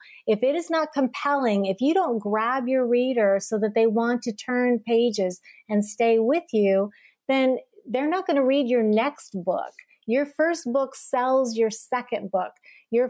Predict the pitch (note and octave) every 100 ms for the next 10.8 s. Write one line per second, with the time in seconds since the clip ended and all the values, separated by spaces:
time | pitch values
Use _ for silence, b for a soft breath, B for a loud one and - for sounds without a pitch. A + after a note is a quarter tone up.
0 | B3 C#4+ D4 C#4+ - - C#4+ C#4 C#4 B3
1 | A#3 A3+ - A3+ A3 G#3 G#3+ - G#3+ G3+
2 | - - A#3+ A#3+ G3 F3+ F#3+ G3+ C4 C4
3 | - B3+ C4 C4 A3 - A3+ A3 G3+ G#3
4 | - G#3 G#3 - F3+ E3 B3 - - b
5 | b b - G#3+ G3+ A3 A3+ B3 - B3+
6 | A3 A3 G#3+ - A3 G#3 G#3+ G3+ G#3 G3
7 | G3 G#3 A3 A#3+ - F#3+ F#3+ F#3 - b
8 | b - A#3 C#4+ D4+ C4+ C#4+ B3 B3 A3
9 | G#3+ G3+ - C4 C#4 C#4 G3+ F#3 - G#3
10 | A3+ A#3 A#3 - G#3 G3+ G3